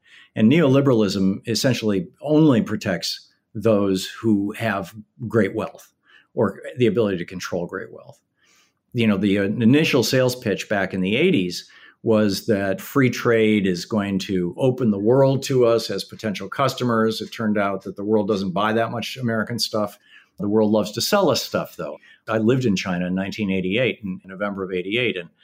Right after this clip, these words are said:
it was a very, <laughs> very poor country. I mean, you could literally get a, a, a four-course lunch for four cents. And the tallest building in Beijing was the eleven-story,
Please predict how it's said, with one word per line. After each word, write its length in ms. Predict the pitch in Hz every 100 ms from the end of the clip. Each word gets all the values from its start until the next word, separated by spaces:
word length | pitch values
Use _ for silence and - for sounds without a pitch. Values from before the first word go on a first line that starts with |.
| _ _ _ _ -
it 100 | 110
was 140 | 98
a 60 | 95
very, 320 | 101 92 123
<laughs> 20 |
very 340 | 113 107 101 101
poor 280 | - 95
country. 460 | - 90 82 87 78 _ - -
I 60 | 104
mean, 120 | 95
you 100 | 95
could 120 | 113
literally 520 | 110 127 123 117 98
get 220 | 95 98
a, 260 | 90 87 -
a, 60 | 95 -
a 40 | -
four-course 580 | - 117 110 117 90 98
lunch 460 | 98 92 - -
for 160 | - 92
four 240 | - 117
cents. 540 | 92 104 - - - _ _ _ _ _ _ -
And 180 | 117
the 60 | 101
tallest 540 | 98 151 139 131 107
building 320 | 120 110 107 95
in 120 | 90
Beijing 560 | 101 95 90 107 95
was 300 | 87 85 92
the 100 | -
eleven-story, 1080 | 92 101 98 98 - 107 95 90 87 87 101